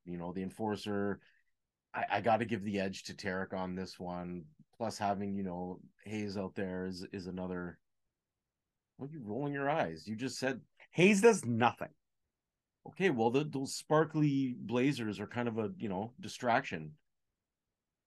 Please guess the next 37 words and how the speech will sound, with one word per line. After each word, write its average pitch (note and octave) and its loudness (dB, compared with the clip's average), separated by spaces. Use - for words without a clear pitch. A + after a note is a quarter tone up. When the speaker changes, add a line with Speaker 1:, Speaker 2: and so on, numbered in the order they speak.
Speaker 2:
It's D#3 -12
'cause A#3 0
you F#3 2
feel A2 4
sorry G2 2
for - -10
him. - -20
That's C3 4
why A#2+ 8
you F2 4
look G#2+ 2
at - -4
him. - -16
Speaker 1:
I, - -8
I - -12
feel C3 -6
sorry G#2+ -2
for G2+ -6
his F2+ -6
tailor, A2+ 0
but D#2+ -6
Speaker 2:
I've F2 -4
stated E2+ 0
it D#2 -8
numerous F#2 -2
times. E2 -6
I - -14
feel F2 -12
sorry E2+ -4
for E2 -10
his D2+ -8
wife. D#2+ -4
Speaker 1:
I G#2+ -6
don't G2 -6
know D#2+ -8
his F2 -14
wife. D#2+ -14